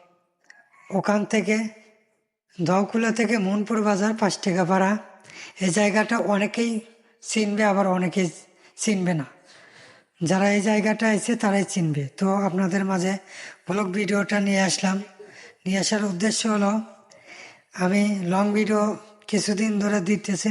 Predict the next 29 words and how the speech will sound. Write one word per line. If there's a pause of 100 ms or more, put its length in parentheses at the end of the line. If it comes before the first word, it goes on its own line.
না, (180)
কারণ (680)
আজকে
একটু (120)
সময়
পাইলাম, (100)
তাই
আপনাদের (100)
মাঝে
একটা (540)
লং (140)
ভিডিও (100)
শেয়ার
করলাম। (680)
তো (140)
কলিজার
ভাই
ও (100)
বোনেরা, (840)
আশা
করি (260)
আমার (100)
ভিডিওটা (140)
দেখবেন (300)
এবং (540)
লাইক
কমেন্ট
করবেন (720)
এবং